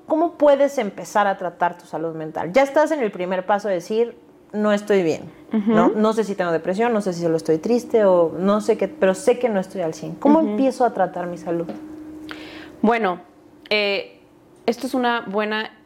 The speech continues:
Speaker 2: e interesante e importante pregunta, porque, vuelvo a aclarar, ¿no? Es un tema de privilegio y es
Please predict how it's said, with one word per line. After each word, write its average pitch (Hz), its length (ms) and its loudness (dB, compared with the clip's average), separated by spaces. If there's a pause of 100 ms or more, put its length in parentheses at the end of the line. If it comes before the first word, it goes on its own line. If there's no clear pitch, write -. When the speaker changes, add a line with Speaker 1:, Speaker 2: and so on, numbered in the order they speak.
(120)
Speaker 2:
e 196 40 -6
interesante 180 640 -4
e 208 60 -2
importante 185 480 -4
pregunta, 185 600 -2 (520)
porque, 202 720 -2
vuelvo 202 380 -2
a 220 40 -4
aclarar, 185 360 -4
¿no? 190 200 -12
Es - 120 -14
un 220 120 -10
tema 226 380 -4
de 190 140 -12
privilegio 185 500 -4
y 208 140 -2
es - 180 -14